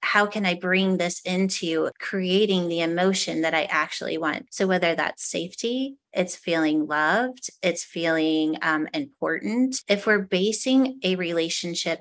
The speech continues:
based, if we're basing a relationship on something in order to create an emotion, then we're literally creating an, a, a relationship through our programming. Does, and I want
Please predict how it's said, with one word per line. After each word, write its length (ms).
based, 400
if 140
we're 100
basing 400
a 40
relationship 960
on 200
something 520
in 140
order 320
to 160
create 480
an 100
emotion, 1040
then 180
we're 140
literally 460
creating 480
an, 140
a, 200
a 80
relationship 800
through 140
our 160
programming. 720
Does, 160
and 140
I 60
want 360